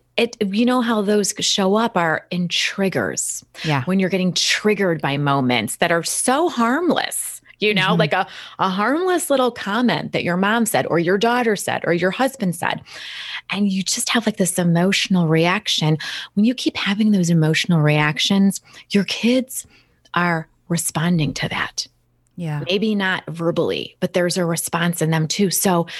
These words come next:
Speaker 1: see, there's, like, this whole chain of events that needs to take place. And I'll do anything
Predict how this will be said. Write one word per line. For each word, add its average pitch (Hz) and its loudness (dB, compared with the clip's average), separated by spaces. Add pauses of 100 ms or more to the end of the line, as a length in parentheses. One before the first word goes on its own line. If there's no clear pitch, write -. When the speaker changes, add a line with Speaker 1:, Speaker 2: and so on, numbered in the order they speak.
(160)
Speaker 1:
see, - 0
there's, 190 0
like, 180 -2
this 185 -2
whole 202 -2
chain 190 0
of 165 0
events 165 2
that - -2
needs 160 0
to - -4
take 151 -2
place. - -4 (360)
And 180 2
I'll 190 0
do 226 2
anything 170 0